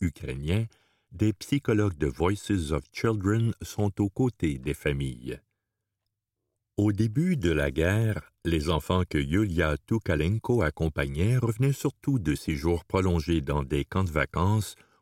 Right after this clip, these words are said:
où ils avaient été soumis à la propagande russe. Mais depuis de nombreux mois maintenant,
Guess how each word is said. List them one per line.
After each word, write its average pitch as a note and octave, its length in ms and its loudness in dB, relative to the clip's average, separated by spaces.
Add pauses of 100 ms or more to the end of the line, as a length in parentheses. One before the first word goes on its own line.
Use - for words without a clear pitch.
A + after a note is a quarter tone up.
où G2+ 100 2
ils G2+ 240 2
avaient F#2 180 4
été F#2 360 0
soumis A#2 460 2
à C#2+ 80 2
la C#2 160 -4
propagande D#2 640 0
russe. - 460 -4 (720)
Mais D2 260 2
depuis C#2+ 440 0
de C2+ 240 0
nombreux E2 540 0
mois D#2+ 320 0
maintenant, F2 560 0